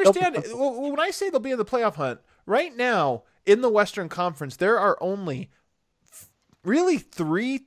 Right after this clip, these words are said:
Speaker 2: maybe really only two teams not in the playoff hunt, Golden State and Minnesota. Phoenix and Sacramento, like, can fool themselves in. I mean, they're only four games behind right now. Isn't that crazy? Sacramento and Phoenix only four games out.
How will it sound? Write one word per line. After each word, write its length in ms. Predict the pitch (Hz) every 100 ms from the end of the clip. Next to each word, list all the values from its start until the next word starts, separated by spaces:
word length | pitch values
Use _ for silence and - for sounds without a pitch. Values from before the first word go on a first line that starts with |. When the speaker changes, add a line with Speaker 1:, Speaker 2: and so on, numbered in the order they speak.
| -
Speaker 2:
maybe 240 | 214 247
really 260 | 208 370 403
only 200 | 294 165
two 240 | - 240
teams 360 | - 240 170 131
not 260 | 135 185 220
in 60 |
the 80 | 240
playoff 320 | 254 240 247
hunt, 260 | 262 240 160
Golden 220 | 175 196
State 320 | - 196 190
and 80 | 160
Minnesota. 580 | 160 143 165 175 190 185 - - - _
Phoenix 440 | - 240 247 -
and 100 | 202
Sacramento, 760 | 214 196 196 175 185 190 180 - -
like, 240 | 156 143
can 200 | - 143
fool 260 | - 160 165
themselves 440 | 190 185 208 196
in. 100 | 220
I 60 | 180
mean, 120 | 127
they're 160 | 131 110
only 260 | 190 170
four 420 | - - 151 151
games 300 | 131 143 123
behind 420 | - 107 135 123 110
right 160 | 104
now. 140 | 110 113
Isn't 140 | 143
that 120 | 151
crazy? 400 | - 98 120 139 135
Sacramento 480 | 151 143 127 135
and 100 | 120
Phoenix 320 | - 123 110 117
only 140 | 107
four 260 | - 131 120
games 280 | 123 110
out. 280 | 120 117 107